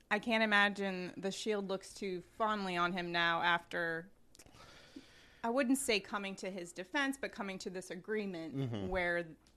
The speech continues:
Speaker 1: he has accepted that he would take some sort of accountability, I guess,
Speaker 2: Yes.
Speaker 1: in, in that.
Speaker 2: Well,
Speaker 1: And
Speaker 2: <sighs> yes. And the thing that is so hard about it for me,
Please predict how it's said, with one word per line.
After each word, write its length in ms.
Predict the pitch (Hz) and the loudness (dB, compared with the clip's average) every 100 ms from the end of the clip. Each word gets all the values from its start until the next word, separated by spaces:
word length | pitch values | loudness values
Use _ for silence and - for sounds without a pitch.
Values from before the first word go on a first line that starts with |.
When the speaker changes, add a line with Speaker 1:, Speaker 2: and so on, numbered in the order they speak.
| _ | _
Speaker 1:
he 300 | 190 196 180 | -14 -10 -8
has 760 | 185 175 165 160 165 - - - - | -2 -2 -2 -4 -10 -14 -18 -14 -12
accepted 800 | 185 - 180 - 170 160 160 - _ _ _ _ | -6 -4 -4 -4 -4 -4 -6 -14 _ _ _ _
that 100 | 185 | -8
he 60 | 180 | -6
would 200 | 160 160 | -6 -6
take 200 | 170 156 | -10 -10
some 160 | - 165 | -10 -10
sort 220 | - 165 | -6 -6
of 60 | 160 | -6
accountability, 760 | - 196 190 339 359 349 320 | -8 -6 -4 -2 -2 -2 0
I 80 | 302 | -2
guess, 160 | 269 311 | 0 0
Speaker 2:
Yes. 360 | - - - 247 | 0 -8 -12 -6
Speaker 1:
in, 200 | 262 - _ | -6 -6 _
in 160 | 269 269 | -2 0
that. 260 | 277 277 - _ | 0 -4 -10 _
Speaker 2:
Well, 220 | 180 208 202 | 4 4 4
Speaker 1:
And 260 | 202 208 - - - | 0 -2 -4 -6 -12
Speaker 2:
<sighs> 260 | - - | -20 -10
yes. 540 | 127 98 - - - - - - | -6 -6 -8 -10 -10 -12 -20 -2
And 260 | 160 151 139 | 4 4 4
the 140 | 143 151 | 2 2
thing 560 | - 160 160 180 175 - | 6 6 8 4 -2 2
that 120 | 143 | 4
is 120 | 127 | 4
so 240 | - 135 123 | 6 8 8
hard 280 | - 123 113 | 12 10 10
about 280 | 110 107 101 | 6 4 2
it 80 | - | -2
for 120 | 113 | -2
me, 340 | 104 98 95 | -2 -6 -10